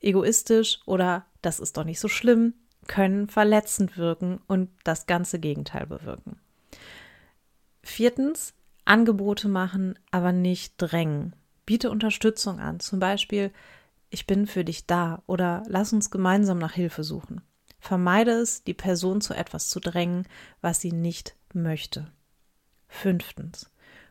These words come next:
professionelle Hilfe einbeziehen. Ermutige die Person, professionelle Hilfe in Anspruch zu nehmen. Biete an, sie zu begleiten oder den Kontakt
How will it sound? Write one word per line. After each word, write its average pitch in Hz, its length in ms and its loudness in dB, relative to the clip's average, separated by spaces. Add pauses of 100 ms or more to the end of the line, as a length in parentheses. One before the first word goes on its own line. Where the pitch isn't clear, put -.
professionelle 185 720 0
Hilfe 175 380 -2
einbeziehen. 151 640 -8 (120)
Ermutige 220 580 4
die 214 120 -2
Person, 185 500 -4
professionelle 180 760 -2
Hilfe 175 340 0
in 156 100 -6
Anspruch - 440 -6
zu - 160 -10
nehmen. 165 280 -6 (680)
Biete 247 300 2
an, 202 240 2
sie 196 140 -2
zu - 140 -6
begleiten 202 680 2
oder 190 200 0
den 175 140 0
Kontakt - 560 -4